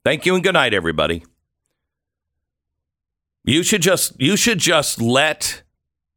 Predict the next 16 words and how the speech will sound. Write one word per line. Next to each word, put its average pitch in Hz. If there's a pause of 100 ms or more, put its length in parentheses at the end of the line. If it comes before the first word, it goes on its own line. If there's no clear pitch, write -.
(100)
McCarthy 156
and 113
the 104
Republicans, 143 (600)
like 117
Mitt 120
Romney, 143
who 131
was 110
like, 120
"This 254
is -
the - (120)
greatest -
deal 202
ever. 151